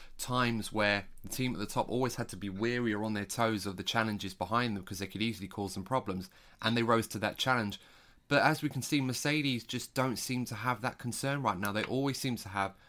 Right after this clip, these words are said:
the two cars at the front of the field, and for what it's worth, I just am not sure where that next challenge is gonna come from, because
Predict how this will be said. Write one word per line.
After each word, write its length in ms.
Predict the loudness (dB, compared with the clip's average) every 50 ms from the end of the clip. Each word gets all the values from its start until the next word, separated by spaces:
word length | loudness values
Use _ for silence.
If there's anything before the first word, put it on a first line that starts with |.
| -20 -20 _ -8
the 60 | -8
two 240 | -4 -2 -2 -2 -2
cars 380 | 0 2 4 4 4 2 2 0
at 140 | -2 -2 -2
the 80 | -4
front 240 | -4 -2 -2 -2 -2
of 80 | -4 -8
the 100 | -10 -12
field, 360 | -6 -2 -2 0 0 -2 -4 -8 -14 _ _ _ _ _ _ _ _
and 300 | -4 -2 0 0 0 -2 -6 -12 -20 -20 -20 -20 -20 -20 -20 -20 _ -2
for 160 | 0 2 4
what 120 | 4 4
it's 120 | 2 4 2
worth, 160 | 2 2 4
I 80 | 2
just 300 | 0 2 0 -2 0 0
am 120 | 0 2 4
not 160 | 2 2 2
sure 300 | 2 2 4 4 4 2
where 300 | 2 2 2 4 4 4
that 160 | 2 2 2
next 240 | 0 -2 -2 -2 -2
challenge 260 | 0 0 0 0 -2
is 120 | -2 -2 -2
gonna 180 | -2 -2 -2
come 240 | -2 -2 -2 -2 -2
from, 240 | 0 2 2 2 2
because 500 | 0 -4 -2 0 0 2 2 0 -2